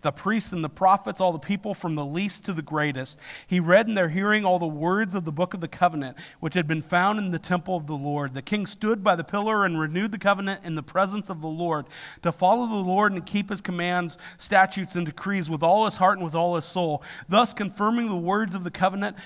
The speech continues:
written in this book. Then all the people pledged themselves to the covenant. So Josiah, just like when Shaphan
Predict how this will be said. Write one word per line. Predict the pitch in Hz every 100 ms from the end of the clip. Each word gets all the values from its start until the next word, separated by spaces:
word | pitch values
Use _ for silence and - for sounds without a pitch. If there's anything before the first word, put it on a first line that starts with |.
| - 147
written | 185 214 202 180
in | 175
this | 175 -
book. | 151 151 139
Then | 175 160
all | 185
the | 214
people | 175 208 202
pledged | - 175 180 175
themselves | 202 185 - 151 139 139 139 - - - _
to | - 170
the | 151
covenant. | - 135 113 123 -
So | 180
Josiah, | 165 175 208 208 226 190 - - - 180
just | 135 214 214
like | 233 220 165
when | 180 170
Shaphan | 208 208 196